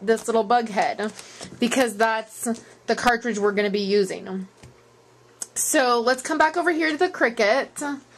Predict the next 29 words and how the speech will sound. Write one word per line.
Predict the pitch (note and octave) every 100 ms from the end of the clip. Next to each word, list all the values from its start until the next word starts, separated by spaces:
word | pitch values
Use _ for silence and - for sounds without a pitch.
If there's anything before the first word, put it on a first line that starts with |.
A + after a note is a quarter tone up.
| - - _ _
and | A#3+ A#3 A3+ A3+ A3+ A3+ A#3 A#3
we | A#3 A#3 A3+
are | B3 A3+
going | A3 G#3+ A3 A3+
to, | - A#3+ G3+ G3
um, | A3 G3 D#3 F#3+ - G3
just | B3 A#3+
talk | - A#3 A3 A#3+
really | C#4+ D4+
quick | D4 C#4+ B3+ B3+ B3 - - - -
about, | A#3+ A#3 G#3 G#3 G#3 G#3 G#3
um, | F#3+ D#3+ F#3+ F#3
this | A3 A3+ A#3
particular | - A#3+ A#3+ A#3+ A3
cartridge. | G3+ A3 F#3+ F3 E3 G3+
Now | G3
this | A#3+ A#3+
George | A#3+ C4 C#4+ E4+
and | E4+
Basic | E4 E4 F4+ -
Shape | - D4+ A#3+
cartridge | - A#3+ G#3 G3+ F3+ E3+ F#3+ A3+ - - - - -
you, | A3+ B3+ C4 C4 A#3+ -
um, | A#3 G#3+ A3 G3
get | C#4 D4
with | C#4+ C#4+
the | B3+
Baby | B3 A#3+ G#3
Bug. | F#3 D3+ - G3+ G#3